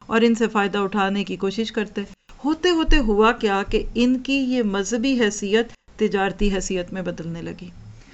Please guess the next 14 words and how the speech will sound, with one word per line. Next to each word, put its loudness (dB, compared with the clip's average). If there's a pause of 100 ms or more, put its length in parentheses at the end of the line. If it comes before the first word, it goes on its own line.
(300)
हरम 6
जो 8
था 6
वो 2 (120)
इनके 2 (120)
दीन 2 (200)
से 4
ज़्यादा 2
इनकी 4
तिजारत 0
का 2
ज़रिया 0
बन -2
गया। 0